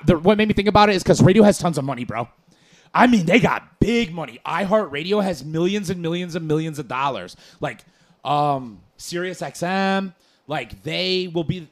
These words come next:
they will be the ones that own Mojo in the Morning. They owned ninety-three six point whatever. All that little stuff, you know? I'm just saying, like, they, they're old and they have all the money, but why? When no one listens, right? Or do they?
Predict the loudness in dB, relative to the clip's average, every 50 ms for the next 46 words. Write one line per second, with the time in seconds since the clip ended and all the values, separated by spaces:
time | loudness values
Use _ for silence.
0 | -14 -10 -8 -8 -6 -8 -8 -10 -10 -10 -10 -10 -10 -10 -8 -8 -8 -8 -6 -4
1 | -2 -2 -2 -2 -4 -4 -2 0 2 2 2 0 -4 -6 -6 -8 -8 -8 -6 -8
2 | -8 -8 -10 -10 -12 -12 -10 -8 -6 -4 -2 0 0 -2 -2 -4 -6 -10 -12 _
3 | _ _ _ _ _ _ _ _ _ _ _ -14 -12 -10 -10 -8 -8 -6 -4 -4
4 | -4 -4 -4 -6 -6 -4 0 0 0 0 2 2 2 2 2 0 0 -2 0 4
5 | 6 8 8 8 6 2 0 0 0 0 0 -2 -2 -2 -2 -2 -2 -4 -2 -2
6 | 0 0 0 -2 -6 _ _ _ _ _ _ _ _ _ _ _ _ _ _ _
7 | _ _ _ _ _ _ _ _ _ _ _ _ _ _ _ _ -10 -8 -6 -6
8 | -6 -6 -6 -4 -4 -4 -2 -2 -2 -2 -4 -4 -4 -2 0 0 2 2 4 4
9 | 4 4 6 6 6 6 6 4 2 0 0 0 2 2 4 4 4 2 2 0
10 | 0 0 0 0 0 0 0 0 -2 -4 -4 -4 -4 -4 -4 -4 -4 -2 -2 0
11 | 4 6 6 8 8 6 6 4 2 2 2 0 -4 -10 -12 -12 -14 -12 -10 -8
12 | -8 -8 -8 -8 _ _ _ _ _ _ _ _ _ _ _ _ _ _ 2 6
13 | 6 6 8 8 8 6 6 4 -4